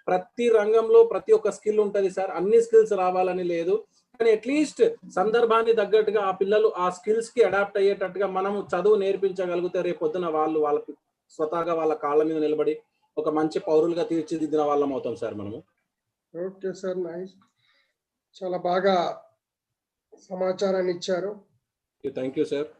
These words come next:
Speaker 2: Hmm. So మీ యొక్క బేసిక్ ఎడ్యుకేషన్ అవన్నీ ఎక్కడ జరిగింది? అంటే మీ బాల్యము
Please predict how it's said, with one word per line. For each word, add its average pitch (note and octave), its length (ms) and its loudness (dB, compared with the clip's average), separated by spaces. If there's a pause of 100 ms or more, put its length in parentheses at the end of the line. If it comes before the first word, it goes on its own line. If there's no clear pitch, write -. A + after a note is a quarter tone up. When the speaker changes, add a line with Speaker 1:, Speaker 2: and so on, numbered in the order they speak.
(240)
Speaker 2:
Hmm. D#3+ 240 -6 (800)
So F#3+ 240 -2
మీ G#3+ 260 4
యొక్క G3+ 560 2 (1600)
బేసిక్ A3+ 460 4
ఎడ్యుకేషన్ G#3 880 0 (1300)
అవన్నీ F#3+ 300 4
ఎక్కడ G3 240 0
జరిగింది? F#3 580 0 (520)
అంటే F#3+ 280 -2 (260)
మీ G3 140 2 (240)
బాల్యము G3+ 680 2